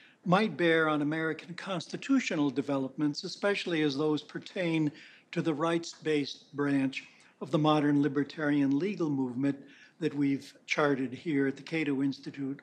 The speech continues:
over the past quarter of a century. Let's begin, however, with the note that Alberto sounded, sounded, namely that Leoni placed himself firmly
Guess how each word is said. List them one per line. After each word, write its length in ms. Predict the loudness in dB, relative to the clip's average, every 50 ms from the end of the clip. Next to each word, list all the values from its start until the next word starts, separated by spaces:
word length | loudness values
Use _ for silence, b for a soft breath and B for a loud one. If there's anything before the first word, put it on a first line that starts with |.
| -12
over 200 | -12 -12 -10 -10
the 80 | -12 -12
past 440 | -12 -10 -8 -8 -8 -8 -8 -12 -16
quarter 380 | -10 -6 -4 -2 -2 -2 -4 -6
of 120 | -6 -8 -10
a 40 |
century. 560 | -12 -8 -6 -6 -6 -6 -6 -10 -12 -16 -18 -18 -20 _ _ -20 -20 -20 -20 -20 -20 -20 -20 -20 B B B B B B B B
Let's 200 | 4 4 4 4
begin, 320 | 2 2 2 4 2 2
however, 480 | 2 0 2 2 2 2 4 4 4 4
with 160 | 4 2 2
the 80 | 2 2
note 260 | 2 2 2 2 0
that 120 | -2 -2
Alberto 680 | 0 0 0 0 -2 -2 -2 0 0 0 -2 -4 -6 -8
sounded, 560 | -8 -8 -8 -6 -4 -4 -2 -2 -4 -4 -4 B B B B B
sounded, 560 | -2 2 4 4 4 4 4 2 0 0 0
namely 480 | 0 2 2 2 2 2 2 2 2 B B B B B B B
that 160 | 4 4 4
Leoni 480 | 6 6 6 6 6 8 6 6 4 4
placed 500 | 0 -6 -14 _ 0 2 2 2 2 0
himself 400 | -2 -4 -2 0 0 -2 -2 -2
firmly 560 | -4 -4 -2 0 0 0 2 2 2 2